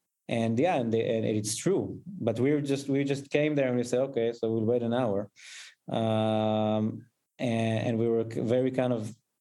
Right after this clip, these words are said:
"Hmm, okay. Um, as long as, as long as we get the contract, we don't care." Um,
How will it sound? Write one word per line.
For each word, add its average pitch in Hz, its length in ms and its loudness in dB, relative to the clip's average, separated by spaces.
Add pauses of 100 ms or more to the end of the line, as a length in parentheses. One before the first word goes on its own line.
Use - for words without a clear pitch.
(100)
"Hmm, 156 240 -2 (340)
okay. 120 380 -2 (240)
Um, 110 800 0 (680)
as 127 100 0
long 143 220 2
as, 139 100 0
as 131 160 0
long 143 160 2
as 135 80 2
we 131 60 0
get 135 160 2
the 131 80 -4
contract, 127 440 -2
we 113 80 0
don't 110 200 0
care." 107 220 -2 (840)
Um, 107 1000 0